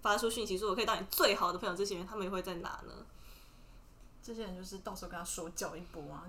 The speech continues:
Speaker 2: ，“天下无不是的父母啊，你怎么可以这样想呢？<laughs> 你妈没有对你好的时候吗？”
Speaker 1: 想想，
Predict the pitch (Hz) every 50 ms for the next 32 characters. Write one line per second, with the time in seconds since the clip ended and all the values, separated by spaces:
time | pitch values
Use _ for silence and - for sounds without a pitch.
0 | 190 - - 220 196 190 214 180 156 160 156 165 170 - - - - - - 190
1 | 180 - - - - - - 185 - - - - - - - - - - 277 -
2 | - - - 349 277 - - 302 302 330 403 320 349 427 427 349 403 - 302 320
3 | 370 403 - 554 571 571 554 539 - - - 403 - - 262 - 262 262 285 330
4 | 359 370 415 359 269 - 330 302 285 - 285 247 214 226 247 240 - 226 233 262
5 | 302 311 277 247 240 233 220 220 220 220 220 220 233 262 285 285 277 - - 214
6 | 202 233 233 254 220